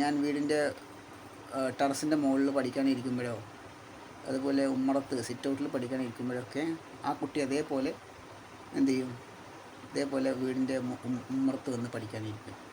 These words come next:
അതുപോലെ നമ്മളെപ്പോഴും കണ്ട്, കണ്ടുകൊണ്ടിരിക്കുന്നൊരു സുഹൃത്ത്. അപ്പോൾ അങ്ങനെയുള്ള ഒരാളെ എനിക്ക് അന്ന് കാണാൻ പോലും എനിക്ക് തോ-, തോന്നിയില്ല. അപ്പോൾ അങ്ങനെ ഒരു സംഭവം എൻ്റെ ലൈഫിൽ ഞാൻ ആദ്യമായിട്ടാണ് അങ്ങനെ ഒരു,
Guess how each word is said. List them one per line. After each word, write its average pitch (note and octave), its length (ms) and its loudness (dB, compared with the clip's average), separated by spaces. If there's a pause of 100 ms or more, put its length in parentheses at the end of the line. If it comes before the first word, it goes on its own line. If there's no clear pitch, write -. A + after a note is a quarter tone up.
(280)
അതുപോലെ B2+ 260 -2
നമ്മളെപ്പോഴും D3 480 2
കണ്ട്, F3 220 6 (100)
കണ്ടുകൊണ്ടിരിക്കുന്നൊരു D#3+ 720 2
സുഹൃത്ത്. A2 340 -8 (580)
അപ്പോൾ A3 200 6
അങ്ങനെയുള്ള B3 500 10
ഒരാളെ G3 340 12
എനിക്ക് F#3 180 6
അന്ന് F3+ 180 6
കാണാൻ F3+ 360 10
പോലും F3+ 220 8
എനിക്ക് D#3+ 280 6
തോ-, C3+ 220 6
തോന്നിയില്ല. C#3 440 4 (380)
അപ്പോൾ G3 180 2
അങ്ങനെ F#3+ 200 4 (160)
ഒരു D3+ 140 -2
സംഭവം A#2 360 0
എൻ്റെ C#3+ 180 0
ലൈഫിൽ D3+ 240 2
ഞാൻ D#3+ 200 8
ആദ്യമായിട്ടാണ് D3 400 4
അങ്ങനെ C#3+ 320 4
ഒരു, C#3 100 4